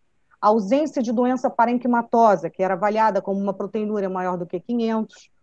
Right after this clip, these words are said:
ou hematúria, ou alteração renal à ecografia,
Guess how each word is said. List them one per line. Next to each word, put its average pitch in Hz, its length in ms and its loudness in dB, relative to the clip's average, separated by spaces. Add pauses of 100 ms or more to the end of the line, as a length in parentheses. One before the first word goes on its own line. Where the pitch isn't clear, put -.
(160)
ou 196 100 0
hematúria, 214 880 0 (280)
ou 208 100 2
alteração 196 500 -2
renal 180 340 0
à 175 80 0
ecografia, 220 800 -4